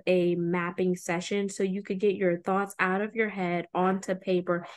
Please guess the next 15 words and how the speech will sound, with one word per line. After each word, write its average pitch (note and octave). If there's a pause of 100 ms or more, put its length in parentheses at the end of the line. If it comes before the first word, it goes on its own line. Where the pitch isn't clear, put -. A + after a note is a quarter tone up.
(220)
and G#3+
reflect G#3
on F#3
what G3+
you G3+
wrote, F#3
when F#3
you G#3+
wrote G3+
it, A3
and F#3
how F#3+
it F#3+
makes F3+
you F#3